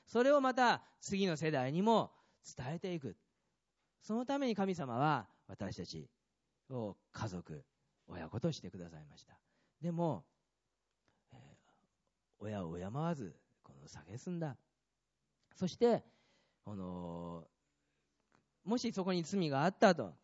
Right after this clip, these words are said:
負うべき罪があったとしても、それは私たちは家族の中でもあるでしょう、いろんなことが。このままで良くない。でもそれは、えー、なんでそうなんだということを訴えるのじゃなくて、負うんですね。私たちは、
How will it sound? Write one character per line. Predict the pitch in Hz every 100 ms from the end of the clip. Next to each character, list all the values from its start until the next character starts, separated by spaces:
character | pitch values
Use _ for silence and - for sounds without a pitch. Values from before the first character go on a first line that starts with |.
| _
負 | 165 170
う |
べ | 165
き | 160
罪 | 196 196
が | 180
あ |
っ | 226
た | 233
と | 220
し | 185
て |
も、 | 160
そ | 226
れ | 226
は | 226 190 - - _
私 | 165 196 202
た | 180
ち | 175
は | 180 170 120 78 95
家 | 101 170
族 | 160 139
の |
中 | 151 208 240
で | 180
も | 147
あ |
る | 233
で | 285
し | 196
ょ |
う、 | 151
い |
ろ | 143
ん |
な | 127
こ | 117
と | 101
が。 | 98
こ | 110
の | 104
ま | 120
ま |
で | 107
良 | 139
く | 165
な | 175 185
い。 | - _ _ _ _ _
で | 202
も | 208
そ | 208
れ | 220
は、 | 240 254 214 - _ _ _ _
え | 85
ー、 | 92
な | 139 233
ん |
で | 247
そ | 240
う |
な | 226 208
ん |
だ | 196
と | 185
い | 180
う |
こ | 165
と | 165 175 165
を |
訴 | 147 165 _ 247
え | 294
る | 269
の | 208
じ | 151
ゃ |
な | 139
く | 143
て、 | - 113 82 _ _ _ _
負 | 170 202 269 330
う |
ん |
で | 226
す | 104
ね。 | 143 _ _ _ _ _ _
私 | - 151 165
た | 143
ち | 170
は、 | 165 151